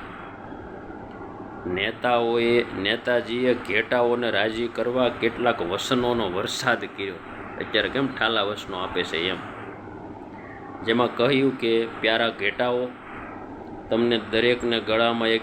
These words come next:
ઇલેક્ટ્રોનિક આઈ ડી બેલ્ટ પહેરાવવામાં આવશે." ગોવાળથી વિખૂટા પડેલ ઘેટાઓની પોલીસ દ્વારા ચોવીસ કલાકમાં ભાળ મેળવવામાં આવશે, તેમજ ઘેટાની માવજતમાં બેદરકારી દાખવનાર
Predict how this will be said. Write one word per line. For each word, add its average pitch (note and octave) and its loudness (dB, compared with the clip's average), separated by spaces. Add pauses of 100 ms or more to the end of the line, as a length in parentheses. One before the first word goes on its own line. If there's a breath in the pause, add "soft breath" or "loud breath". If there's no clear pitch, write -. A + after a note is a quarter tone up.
(140)
ઇલેક્ટ્રોનિક A2+ 2
આઈ G#2+ 4
ડી A2+ 0
બેલ્ટ A2 0
પહેરાવવામાં G2 0
આવશે." E2+ -8 (2250)
ગોવાળથી A#2 4
વિખૂટા A#2 -2
પડેલ A2+ 2
ઘેટાઓની A2+ 2
પોલીસ A2+ -2
દ્વારા A2 2
ચોવીસ A2 0
કલાકમાં A2 -2
ભાળ A2 4
મેળવવામાં G#2+ 0
આવશે, F2+ 0 (2000)
તેમજ A#2+ 2 (240)
ઘેટાની A#2 2
માવજતમાં A2+ 2
બેદરકારી A2 0
દાખવનાર G#2+ 2